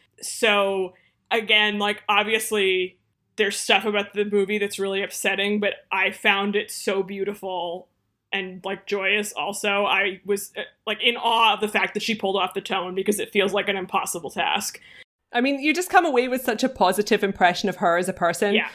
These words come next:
Speaker 2: Also, kind of, Morgan and I were talking a couple of weeks ago. I was like, "Oh, uh, there's so many movies about dementia this year," 'cause there's obviously this drama called The Father starring Anthony Hopkins, which is very acclaimed.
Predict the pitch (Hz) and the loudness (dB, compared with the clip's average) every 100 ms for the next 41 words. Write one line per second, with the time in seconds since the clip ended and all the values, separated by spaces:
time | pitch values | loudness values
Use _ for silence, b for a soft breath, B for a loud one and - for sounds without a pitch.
0 | B 214 226 247 262 220 220 - 220 226 | B 4 6 4 4 2 0 -2 2 4
1 | 240 240 208 208 208 202 214 190 190 196 | 4 4 4 2 4 2 2 -2 0 0
2 | 190 190 208 190 175 175 196 - - 415 | 0 -4 -6 -6 0 0 0 -2 2 4
3 | 403 240 180 B B B 262 - 311 539 | 4 4 2 B B B 0 2 2 6
4 | 349 214 302 269 220 196 190 180 202 277 | 6 6 4 0 0 0 0 2 2 2
5 | 226 165 175 - 175 170 220 220 202 208 | 0 0 -2 -2 -2 -2 -2 0 0 2
6 | 196 202 202 185 - - 190 196 190 185 | 0 2 0 0 -4 -6 2 4 4 2
7 | 180 190 170 175 175 185 - 175 180 170 | 0 0 0 0 -4 0 6 6 6 0
8 | - 180 170 127 170 190 175 160 - 156 | 0 0 0 -2 -4 -4 -4 -4 -4 -8
9 | 175 - 147 175 165 - 190 175 175 175 | -8 -8 -8 -8 -10 -8 -4 -2 -4 -4
10 | 196 170 160 | -4 -4 -8